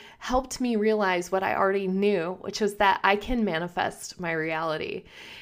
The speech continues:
And sometimes it doesn't manifest exactly how I want it to,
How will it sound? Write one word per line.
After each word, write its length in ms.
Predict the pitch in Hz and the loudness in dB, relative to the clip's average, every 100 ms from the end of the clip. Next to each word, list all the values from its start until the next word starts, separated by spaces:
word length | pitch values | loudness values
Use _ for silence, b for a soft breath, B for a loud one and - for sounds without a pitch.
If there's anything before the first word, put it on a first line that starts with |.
| B | B
And 220 | - 240 233 | 0 0 4
sometimes 600 | 233 269 302 254 247 240 | 4 4 4 4 4 2
it 100 | 220 | 2
doesn't 280 | 226 226 | 2 0
manifest 460 | 214 208 220 220 220 | 2 2 4 4 4
exactly 680 | 190 175 190 185 214 226 226 | -2 2 2 2 2 0 0
how 420 | 220 202 185 180 - | -2 4 4 4 2
I 80 | 180 | -2
want 320 | 160 151 226 | -2 -4 -6
it 140 | - | -10
to, 340 | - 320 330 | -4 0 0